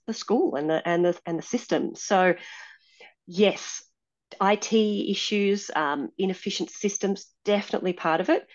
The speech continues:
But I think there's also just been more asked of teachers as well. So, you know, Victoria and New South Wales, I'm aware of, are changing policies to try to reduce teachers' workload. They're trying to, um, provide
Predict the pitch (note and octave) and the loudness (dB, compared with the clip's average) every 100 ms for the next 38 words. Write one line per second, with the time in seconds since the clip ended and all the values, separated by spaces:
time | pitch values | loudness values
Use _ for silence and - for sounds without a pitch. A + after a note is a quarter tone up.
0 | - - - F#3 F#3 - G#3+ G#3 - E3+ | -20 -10 0 2 0 -2 -2 0 0 0
1 | F3 E3+ - E3 - D#3+ - D3 D#3+ D#3 | 2 -2 -2 -8 -8 -8 -4 -4 -2 2
2 | D#3 D3 C#3+ C3 - - - - - - | 2 2 -2 -6 -8 -20 -18 -14 -12 -12
3 | - - - - - - - F#3+ F3+ - | -14 -12 -6 -6 -6 -6 0 2 0 -6
4 | - - D4 F#3+ - - A3+ - A#3+ A3 | -12 0 2 4 2 -2 -6 -2 2 4
5 | A3+ A3 G#3 G3 G3+ G3 E3 D#3+ F#3 G#3+ | 4 4 0 -2 -4 -4 0 0 0 0
6 | E3+ D#3 D#3 D3+ E3 D#3+ - E3 E3 F3+ | -2 0 -2 0 -2 -6 -6 -6 -6 -8
7 | - D#3 D#3 - F#3 F#3+ - G3+ G#3+ A3+ | -2 -2 -2 -8 -8 -8 -2 0 2 0
8 | A3 C4+ - A3+ - E3 - - - - | 0 -4 -2 -6 -6 -8 -6 -8 -6 -6
9 | - D#3+ - F3 F3 E3 - - D#3+ D3+ | -2 -4 -2 0 2 0 -4 -6 -2 -2
10 | - - - - F#3 F#3 F3 F3 F3 | -6 -16 -16 -6 0 2 4 4 0